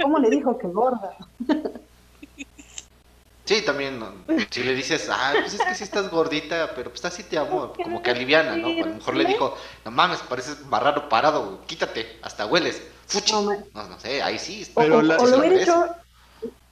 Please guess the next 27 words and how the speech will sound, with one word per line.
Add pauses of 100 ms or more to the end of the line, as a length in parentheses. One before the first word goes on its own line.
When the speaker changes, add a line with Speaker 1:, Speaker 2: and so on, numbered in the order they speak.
(340)
Speaker 1:
exacto,
le
hubiera
hecho
más
sutil,
le
hubiera
dicho,
"A
ver,
rueda
un
tantito
a
la
derecha".
Speaker 2:
<laughs>
A
ver,
espérame, (340)
voy
a,
voy
a
darle,
este,